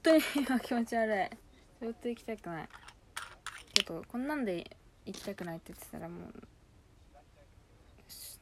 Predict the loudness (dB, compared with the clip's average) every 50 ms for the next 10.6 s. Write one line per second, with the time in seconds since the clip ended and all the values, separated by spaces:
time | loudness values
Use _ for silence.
0 | -20 -18 -16 -14 -12 -8 -8 -8 -6 -6 -6 -6 -4 -4 -6 -6 -10 -16 -18 -14
1 | -12 -12 -8 -6 -6 -6 -6 -6 -8 -8 -10 -10 -12 -12 -12 -12 -14 -12 -10 -10
2 | -8 -8 -10 -12 -12 -14 -12 -12 -14 -16 -18 -20 -20 -20 -20 -20 -20 -20 -20 -20
3 | -20 -20 -20 -20 -20 -20 -20 -20 -20 -20 -20 -20 -20 -20 -20 -20 -20 -20 -20 -20
4 | -20 -20 -20 -20 -20 -20 -20 -20 -20 -20 -20 -20 -20 -12 -6 -4 -2 0 0 0
5 | 0 0 -2 -2 0 0 0 -2 -2 -2 -4 -4 -4 -6 -8 -4 0 4 4 4
6 | 4 4 2 0 0 0 -2 -4 -6 -8 -10 -16 -20 -20 -20 -18 -12 -8 -6 -4
7 | -4 -2 -2 -2 -4 -2 -2 -2 -2 -2 -4 -4 -4 -6 -6 -6 -8 -10 -10 -8
8 | -10 -10 -12 -10 -8 -6 -4 -2 -2 -2 -4 -4 -4 -4 -6 -4 -2 -2 -2 -2
9 | -2 -4 -6 -6 -4 -2 -2 0 0 0 -2 -4 -6 -8 -8 -10 -10 -12 -8 -6
10 | -6 -6 -8 -10 -10 -8 -8 -6 -6 -8 -8 -10